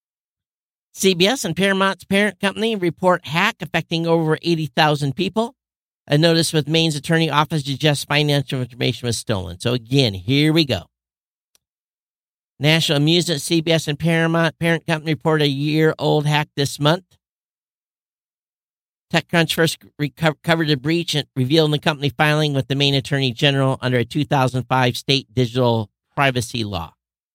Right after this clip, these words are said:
Pa-, apparently, the hack occurred over a year ago, from December thirteenth to fifteenth, twenty twenty-two,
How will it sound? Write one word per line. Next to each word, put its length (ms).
Pa-, 100
apparently, 400
the 120
hack 260
occurred 280
over 160
a 40
year 320
ago, 300
from 140
December 380
thirteenth 520
to 80
fifteenth, 560
twenty 260
twenty-two, 720